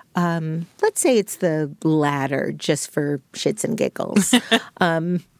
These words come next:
I think that, um, certainly the last three or four years have, have shown me that the most unexpected things could happen in ways that you never anticipated and fundamentally change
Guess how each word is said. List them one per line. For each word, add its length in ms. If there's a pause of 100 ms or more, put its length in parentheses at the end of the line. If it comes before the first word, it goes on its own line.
(500)
I 340
think 400
that, 460
um, 600 (560)
certainly 340
the 80
last 320
three 120
or 40
four 200
years 420
have, 300
have 180
shown 420
me 260
that 580 (640)
the 140
most 460
unexpected 840
things 400
could 160
happen 720 (640)
in 220
ways 300
that 100
you 200
never 520
anticipated 1120 (420)
and 320
fundamentally 840
change 420